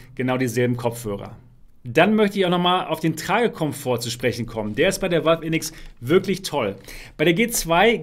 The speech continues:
kann ich das noch nicht sagen, denn ich habe sie eben noch nicht getragen. Aber ich gehe davon aus, dass der Tragekomfort auch gut sein wird, denn wir haben hier ganz genau dasselbe Headstrap wie bei der Valve Index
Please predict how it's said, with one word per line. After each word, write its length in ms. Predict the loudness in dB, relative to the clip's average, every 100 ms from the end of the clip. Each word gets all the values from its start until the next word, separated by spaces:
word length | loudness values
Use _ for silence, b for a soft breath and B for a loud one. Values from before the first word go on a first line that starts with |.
| -6
kann 180 | 0 0
ich 100 | 2
das 180 | 0 2
noch 120 | 2
nicht 200 | 0 2
sagen, 440 | 2 4 2 2
denn 180 | 2 2
ich 160 | -2 -4
habe 160 | -4
sie 140 | -4 0
eben 200 | 0 2
noch 140 | 0 0
nicht 200 | -2 -4
getragen. 600 | -6 -2 2 2 0 -6 4
Aber 560 | 8 8 8 6 4 B B B
ich 200 | -8 -6
gehe 160 | 4 6
davon 280 | 6 2 -4
aus, 440 | 2 4 4 2
dass 140 | -2 -2
der 140 | -2
Tragekomfort 720 | 0 0 0 -4 -2 -2 0
auch 320 | 4 4 4
gut 220 | -2 0
sein 300 | 2 2 2
wird, 160 | 0 -2 B B 0
denn 500 | 6 8 8 2 -6 2
wir 180 | 4
haben 260 | 6 6 4
hier 320 | 2 2 2 B B -6
ganz 480 | 4 4 4 0 -6 b b -6
genau 640 | 0 2 4 6 6 4 2
dasselbe 680 | -4 0 0 2 2 0 -4
Headstrap 880 | 0 2 2 -4 -2 2 4 2 -6 -14
wie 220 | -4 2
bei 140 | 6 6
der 160 | 6
Valve 180 | 2 0
Index 540 | 0 4 4 4 -4